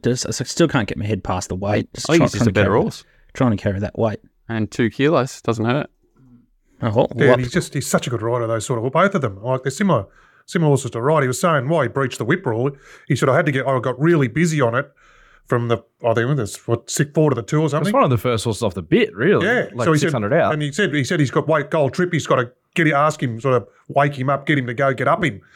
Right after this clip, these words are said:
Speaker 3: and then when he goes, he goes. So he's, he's such a great staying Group One rider, and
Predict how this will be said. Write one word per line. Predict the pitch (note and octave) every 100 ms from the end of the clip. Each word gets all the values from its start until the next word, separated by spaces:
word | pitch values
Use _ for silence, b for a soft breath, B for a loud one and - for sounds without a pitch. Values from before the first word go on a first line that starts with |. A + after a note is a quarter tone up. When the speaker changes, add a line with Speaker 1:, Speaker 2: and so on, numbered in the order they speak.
| B B
Speaker 3:
and | B2
then |
when | A#2+
he |
goes, | A#2 C#3+ C3
he | A#2
goes. | C3+ C#3+ A#2 -
So | A#2+
he's, | A#2+ A2 - B B B B
he's | - -
such | -
a | A#2
great | B2 B2 - _
staying | - - C#3 A#2+ A2+ G#2+
Group | A#2 A#2
One | A#2
rider, | G#2+ A2+ A#2 A2
and | G#2